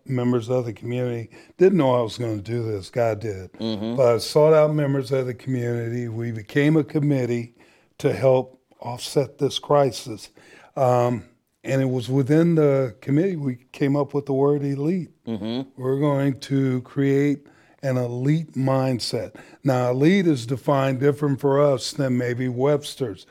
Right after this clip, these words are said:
Speaker 1: Elite defined by us
Speaker 2: Mm-hmm.
Speaker 1: is maximum effort.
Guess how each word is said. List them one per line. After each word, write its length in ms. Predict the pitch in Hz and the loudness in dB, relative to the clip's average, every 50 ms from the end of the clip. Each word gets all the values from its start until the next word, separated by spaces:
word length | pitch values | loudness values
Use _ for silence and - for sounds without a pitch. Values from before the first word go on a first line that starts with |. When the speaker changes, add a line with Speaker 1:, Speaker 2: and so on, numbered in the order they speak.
| - - - _ _ - | -20 -20 -20 _ _ 0
Speaker 1:
Elite 540 | 131 127 127 139 160 185 185 180 - - - _ _ _ | 0 2 4 4 4 4 4 0 -2 -10 -20 _ _ _
defined 520 | 131 139 139 - - 151 143 139 135 131 123 | -6 -6 -6 -2 0 2 2 4 2 2 4
by 440 | 127 123 123 120 117 117 117 101 - _ - _ _ _ | 4 4 4 4 2 0 -2 -4 -10 _ -20 _ _ _
us 460 | 156 175 175 151 123 104 - - - - | 4 6 6 4 2 0 -6 -12 -14 -14
Speaker 2:
Mm-hmm. 360 | 107 101 104 107 117 147 151 | -12 -10 -8 -8 -10 -8 -6
Speaker 1:
is 180 | 143 123 104 95 | -8 -8 -6 -4
maximum 600 | 123 120 117 117 110 - - - 123 117 110 107 | -4 -2 -2 -4 -4 -8 -8 -6 -6 -6 -4 -6
effort. 420 | 110 110 101 - - - 95 90 | -6 -8 -8 -10 -12 -16 -18 -18